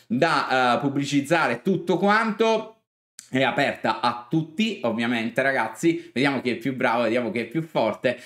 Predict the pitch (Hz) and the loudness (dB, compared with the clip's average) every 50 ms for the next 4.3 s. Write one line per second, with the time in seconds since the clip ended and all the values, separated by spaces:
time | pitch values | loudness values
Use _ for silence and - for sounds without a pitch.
0 | - - _ - - 165 156 156 175 165 160 156 156 139 127 131 127 - 170 156 | -20 -20 _ -4 -2 -2 0 2 2 2 2 0 0 -2 -2 -4 -2 0 2 2
1 | 156 147 135 131 127 123 139 143 139 135 127 127 117 117 120 123 117 120 120 117 | 2 2 2 2 2 2 2 4 2 2 2 0 0 0 0 -2 0 0 2 2
2 | 107 98 98 101 - 131 127 - - 160 143 120 120 104 - 151 143 123 110 127 | 2 0 0 -2 -2 -2 -2 0 0 0 0 0 -2 -2 0 0 0 0 0 0
3 | 143 151 135 139 143 135 110 107 113 120 113 - - 131 131 131 - - 170 151 | -2 0 2 2 2 2 2 0 0 -2 -2 -2 -2 -4 -2 0 0 0 0 0
4 | 143 120 104 101 - | 0 -2 -2 -2 -4